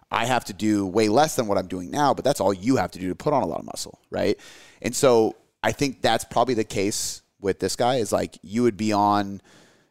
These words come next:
a beginner's gaining program in order to maintain muscle. Now, I think you don't have to go into the weeds with it. I think that you should, um,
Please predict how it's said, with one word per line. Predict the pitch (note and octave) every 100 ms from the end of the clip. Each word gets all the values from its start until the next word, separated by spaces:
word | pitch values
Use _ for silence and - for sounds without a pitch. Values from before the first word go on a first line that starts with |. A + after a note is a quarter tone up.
| _
a | G2+ G2 F2+
beginner's | F#2+ F2+ G2 G2 F2
gaining | E2 F2 F2+ G#2
program | A2 A#2+ A#2 B2 C3 C#3 _ _ _ -
in |
order | F#2+ F#2
to | F2
maintain | F2 D#2 E2
muscle. | D#2 - -
Now, | A2+ G#2+ G2 _ _ _ _ -
I | C#3
think | D3 C#3+
you | B2
don't | G#2
have | A2 -
to | F#2+
go | F#2
into | G2+
the | E2+
weeds | E2 F2
with | G#2+ C3
it. | C3
I | -
think | - A#2+
that | A2
you | F2 G#2+
should, | - G#2 F2 - - - _ -
um, | F#2+ F2+ E2+ -